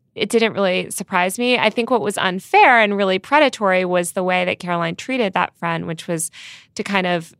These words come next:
like, use her to also, to ghostwrite her book proposal. Caroline is an aspiring writer, and she writes on Instagram, and she had gotten this half a million dollar book deal that it turns out was essentially, you know,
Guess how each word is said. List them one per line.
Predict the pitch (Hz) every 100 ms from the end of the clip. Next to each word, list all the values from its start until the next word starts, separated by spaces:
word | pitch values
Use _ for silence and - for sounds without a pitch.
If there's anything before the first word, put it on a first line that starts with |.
| -
like, | 156 - -
use | 202 190 180
her | 185
to | -
also, | 175 175 175
to | 160 185
ghostwrite | 160 180 175 175 165
her | 160 -
book | - - 202 -
proposal. | - 175 - - - - - _ - _ _ _ -
Caroline | 190 180 170 170 -
is | 180 170
an | 175
aspiring | 170 175 165 165 165 160
writer, | 226 220 196 185
and | 190 175
she | -
writes | 180 170
on | 170
Instagram, | 190 190 185 180 170
and | 165
she | - 170 165 - - _
had | - 190 175
gotten | 175 165 175
this | 170
half | - 175 170
a |
million | 180 170 165
dollar | 165 165
book | 165 247 240
deal | - 170 165 - -
that | 175
it | 160
turns | 170 165 160
out | 170 160
was | - 156 - - _ _ _ -
essentially, | - 180 170 185 165 160 165 -
you | -
know, | 170 165